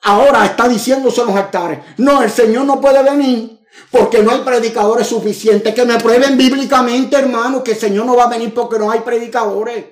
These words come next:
Mira, hermano, a la charlatanería que hemos llegado, mi hermano. Estar diciendo desde el altar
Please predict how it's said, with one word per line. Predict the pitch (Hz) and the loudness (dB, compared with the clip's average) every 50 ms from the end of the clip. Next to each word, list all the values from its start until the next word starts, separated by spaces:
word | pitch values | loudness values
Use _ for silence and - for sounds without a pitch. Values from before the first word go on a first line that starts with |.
| _ _ _ _ - - - - | _ _ _ _ -20 -18 -10 -6
Mira, | 190 226 262 269 - | -4 -2 0 2 2
hermano, | 226 220 214 220 262 269 254 | 2 2 0 -2 -2 -2 -2
a | 233 | -2
la | 220 202 160 - | -2 -2 -2 -4
charlatanería | - 220 202 190 196 196 190 185 185 180 175 175 175 170 165 156 151 151 180 233 262 269 262 240 - - | -2 -2 0 0 0 0 -2 -4 -4 -4 -4 -2 -2 -2 -2 -2 0 0 0 0 0 2 2 0 0 0
que | - 208 | 0 0
hemos | 214 220 247 247 208 - - | 0 0 0 -2 -6 -6 -4
llegado, | - 226 202 180 170 165 180 190 214 185 208 220 202 190 | 0 0 2 2 0 -2 -2 0 0 2 2 2 2 0
mi | 180 175 165 | 0 -2 -2
hermano. | 160 160 160 156 170 202 233 240 208 175 143 139 - _ _ _ _ - - - | -4 -4 -4 -4 -2 -2 -2 -2 -2 -4 -8 -12 -16 _ _ _ _ -20 -10 -6
Estar | - 190 165 - - 220 226 233 | -4 -4 -2 -2 -2 -2 -2 0
diciendo | 262 262 208 - - 247 247 240 233 220 | -2 -4 -4 -4 -2 -2 0 0 0 2
desde | 214 214 202 185 170 202 | 2 2 2 2 2 2
el | 190 196 | 2 2
altar | - - - - 226 226 226 - - - - | 0 -2 -4 -2 0 0 0 0 -4 -8 -16